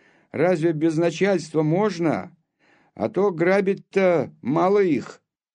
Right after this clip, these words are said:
"Что пустое говорить?" — отзывалось в толпе. "Как же, так и бросят Москву-то. Тебе на смех сказали, а ты и поверил. Мало ли войсков наших идет.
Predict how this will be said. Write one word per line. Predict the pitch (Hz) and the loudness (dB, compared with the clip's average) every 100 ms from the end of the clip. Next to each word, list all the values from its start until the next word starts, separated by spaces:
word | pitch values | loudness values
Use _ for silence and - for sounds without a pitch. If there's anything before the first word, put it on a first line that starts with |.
| _ _ | _ _
"Что | - _ - 226 233 | -20 _ -2 0 0
пустое | - 214 208 - 220 208 190 180 | -2 -4 -4 -2 0 2 2 2
говорить?" — | 175 175 175 175 165 151 156 - - _ _ | 0 2 2 2 2 -2 -6 -20 -20 _ _
отзывалось | - 113 98 123 127 117 113 98 | -6 -6 -2 -2 0 0 -2 -6
в | - | -6
толпе. | 120 120 - 101 85 78 _ _ | -6 -4 -4 -4 -6 -12 _ _
"Как | - 190 185 151 | -4 -2 -2 -4
же, | 135 131 113 98 _ _ _ _ 151 | -2 0 0 -4 _ _ _ _ -2
так | 170 170 196 | 0 0 -2
и | |
бросят | 175 151 170 175 165 165 160 | 0 0 2 2 0 -2 -2
Москву-то. | 143 160 156 156 170 160 156 117 95 95 - - _ _ | 0 -2 -2 -4 -2 -2 0 -2 -2 -8 -20 -20 _ _
Тебе | 135 147 170 175 170 147 - - | -4 0 2 4 2 0 -8 -4
на | 143 170 | 0 0
смех | 156 160 196 180 - | 0 -2 0 0 -2
сказали, | - 156 139 143 135 | -2 0 2 2 2
а | 135 131 | 0 0
ты | 170 175 | -2 -2
и | |
поверил. | 160 165 139 123 113 107 90 - _ _ _ _ _ _ _ | 0 0 4 4 2 -2 -6 -12 _ _ _ _ _ _ _
Мало | 120 208 220 175 | -2 0 2 2
ли | 160 147 - - | 2 0 -2 -12
войсков | - 151 190 151 - 151 123 | -4 0 0 -2 -2 -4 -2
наших | 151 127 131 123 | -2 -2 -6 -4
идет. | 151 143 127 | -2 -2 -2